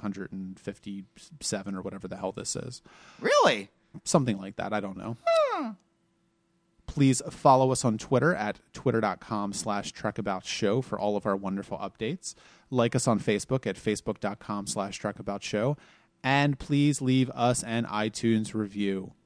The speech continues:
Speaker 1: It is very, very important that you do so, and we will love you when you do.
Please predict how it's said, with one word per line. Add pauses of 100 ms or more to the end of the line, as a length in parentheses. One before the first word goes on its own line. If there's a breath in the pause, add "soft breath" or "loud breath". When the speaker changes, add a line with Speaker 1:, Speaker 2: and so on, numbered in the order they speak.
(140)
Speaker 1:
It
is
very,
very
important
that
you
do
so,
and
we
will
love
you
when
you
do.